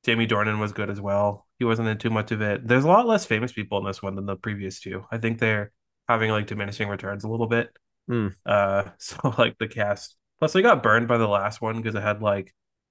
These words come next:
Speaker 1: Armie Hammer, Letitia Wright, Gal Gadot, like, a bunch of, like, controversial <laughs> actors. So they,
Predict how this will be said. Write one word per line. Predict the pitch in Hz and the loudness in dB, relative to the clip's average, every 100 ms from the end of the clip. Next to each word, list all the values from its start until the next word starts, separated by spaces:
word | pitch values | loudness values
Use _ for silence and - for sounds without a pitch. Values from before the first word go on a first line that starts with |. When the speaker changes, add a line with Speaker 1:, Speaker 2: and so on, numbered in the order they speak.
| _ - | _ 2
Speaker 1:
Armie | 113 113 113 | 4 6 4
Hammer, | 110 104 107 107 104 107 - _ | 2 0 2 2 2 0 -4 _
Letitia | 113 113 113 113 | -6 -6 -8 -4
Wright, | 104 104 104 98 | 0 2 2 0
Gal | 101 104 | -2 -2
Gadot, | 104 98 104 | -4 -4 -2
like, | 104 113 | 0 0
a | |
bunch | 113 117 | 0 -2
of, | 135 | 0
like, | 123 113 | 0 0
controversial | 113 110 110 101 101 104 | 0 0 0 -2 0 0
<laughs> | |
actors. | 92 85 - - - | 0 -4 -8 -10 -6
So | - 120 | -2 2
they, | 113 110 107 | 2 0 -4